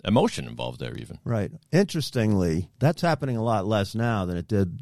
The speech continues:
Speaker 2: when I started practicing.
Speaker 1: Mm.
Speaker 2: More often than not, the business owner, particularly in a strategic acquisition, the business owner, the, uh, buyer expects them to stay.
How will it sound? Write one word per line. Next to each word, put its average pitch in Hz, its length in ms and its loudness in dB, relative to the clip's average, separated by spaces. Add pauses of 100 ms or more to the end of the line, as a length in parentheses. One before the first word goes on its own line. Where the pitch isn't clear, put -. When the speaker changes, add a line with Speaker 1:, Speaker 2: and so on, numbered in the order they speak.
Speaker 2:
when 98 160 2
I 92 80 4
started 87 340 2
practicing. - 680 0
Speaker 1:
Mm. 80 80 -4
Speaker 2:
More 143 180 2
often 117 200 0
than 98 160 0
not, 107 380 -2
the 85 60 -2
business 104 420 6
owner, 92 420 6 (120)
particularly 120 460 4
in 98 60 4
a 90 40 0
strategic 110 500 2
acquisition, 85 580 -2
the 82 80 0
business 90 320 2
owner, 95 320 2
the, 82 380 0
uh, 85 40 -4
buyer 95 320 2
expects - 340 -4
them 87 120 -2
to - 80 -6
stay. 110 460 2